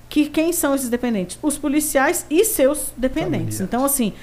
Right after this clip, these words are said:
Speaker 1: a quantidade de vidas é assustadora. Então, hoje, se você pega o nosso quadro aí de, sei lá, trinta médicos, quarenta médicos,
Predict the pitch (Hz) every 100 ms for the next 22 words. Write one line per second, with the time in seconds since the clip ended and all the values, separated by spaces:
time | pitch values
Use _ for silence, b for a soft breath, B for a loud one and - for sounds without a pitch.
0 | B B 196 247 247 - 269 262 240 185
1 | 254 247 208 - - 202 - 254 294 -
2 | 302 - 359 277 196 170 160 B B B
3 | 202 - 311 302 262 254 202 - 220 226
4 | 226 277 277 214 185 185 143 208 208 214
5 | 220 - - 202 190 185 190 185 180 196
6 | 170 175 - - - - - - - -
7 | 208 190 180 220 226 254 254 180 175 202
8 | 208 - 175 - 190 175 190 240 240 180
9 | 196 220 190